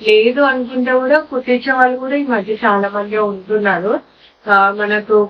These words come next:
గొడుపల్ల అంకుల్ వాళ్ళు కూడా కుట్టిస్తారట. ఒకసారి వాళ్ళ నెంబర్ అయితే ఇస్తాను, కాల్ చేసి కనుక్కోండి. So బ్లౌజ్ అయితే ఇది. So నెక్స్ట్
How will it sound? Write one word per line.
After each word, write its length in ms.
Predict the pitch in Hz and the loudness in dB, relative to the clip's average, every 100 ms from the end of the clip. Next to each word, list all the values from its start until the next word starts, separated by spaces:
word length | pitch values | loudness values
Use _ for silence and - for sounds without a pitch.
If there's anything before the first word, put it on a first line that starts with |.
| 214 | 2
గొడుపల్ల 500 | 202 208 240 226 220 | 2 2 2 4 4
అంకుల్ 520 | 202 196 - 226 233 | 2 -4 -4 0 2
వాళ్ళు 280 | 220 214 202 | 2 0 0
కూడా 220 | 214 240 | 2 2
కుట్టిస్తారట. 960 | 233 233 240 233 254 226 196 - 240 - - _ - | 0 -2 0 0 0 0 0 0 -2 -2 -10 _ -6
ఒకసారి 520 | 220 - 240 220 214 | -4 0 0 4 4
వాళ్ళ 360 | 220 214 202 202 | 4 0 0 -2
నెంబర్ 400 | 196 185 196 226 | -2 -4 -2 2
అయితే 380 | 214 202 247 285 | 2 2 0 0
ఇస్తాను, 600 | 240 - 226 214 226 285 269 | -2 -4 -2 0 0 -2 0
కాల్ 260 | 214 208 | 0 4
చేసి 220 | 214 214 | 2 2
కనుక్కోండి. 840 | 254 285 240 196 185 170 160 - - _ _ _ _ - | -2 -2 0 -2 -4 -4 -2 -4 -4 _ _ _ _ 0
So 380 | 180 165 165 170 - _ - _ _ _ 240 214 190 | 4 4 4 2 -6 _ -20 _ _ _ 2 4 2
బ్లౌజ్ 440 | 180 196 202 196 | 0 0 2 2
అయితే 280 | 202 185 277 | 0 0 -2
ఇది. 480 | 254 165 180 233 440 - _ _ _ - 247 - - - _ _ _ _ _ _ - - - 240 _ _ - - | 0 0 0 -2 -4 -14 _ _ _ -20 -20 -18 -18 -18 _ _ _ _ _ _ -20 -20 -20 -20 _ _ -20 -2
So 140 | 285 294 | 0 0
నెక్స్ట్ 520 | 254 233 - 277 | -2 -4 -4 -4